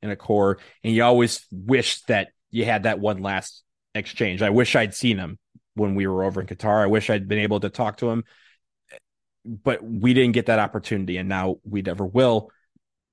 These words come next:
But make sure you keep telling people that, that you love them.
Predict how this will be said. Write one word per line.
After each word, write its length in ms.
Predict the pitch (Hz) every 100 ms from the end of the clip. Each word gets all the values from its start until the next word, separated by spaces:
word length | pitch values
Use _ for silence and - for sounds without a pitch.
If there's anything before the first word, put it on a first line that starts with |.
| _
But 220 | - - _ _ _ _ _ _ _ _
make 240 | 120 127
sure 220 | - 147 131
you 180 | 120
keep 380 | 107 - 139 139 _ _ _ _ _ -
telling 260 | 170 170
people 380 | 147 151 - 139
that, 240 | 120 113 - _
that 100 | -
you 120 | 107
love 200 | 107 110
them. 260 | 120 113